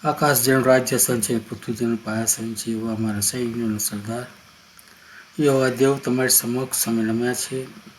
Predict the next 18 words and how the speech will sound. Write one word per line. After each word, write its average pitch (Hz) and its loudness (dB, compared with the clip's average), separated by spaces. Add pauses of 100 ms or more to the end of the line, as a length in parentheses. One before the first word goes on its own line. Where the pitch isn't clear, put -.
(280)
અમારા 135 2
અશુદ્ધ 131 0
હોઠો 127 -2
દ્વારા 135 0
તમારા 123 -2
પવિત્ર 123 -2
નામનો 120 -4
અમે 120 -2
ઉચ્ચાર 113 -4
કરીએ 113 -6
છીએ, 120 -6 (440)
એટલા 147 0
માટે 143 0
કે 139 0
પ્રભુ 123 -2
પિતા, 131 -6 (1700)
તમે 165 8
અમને 143 0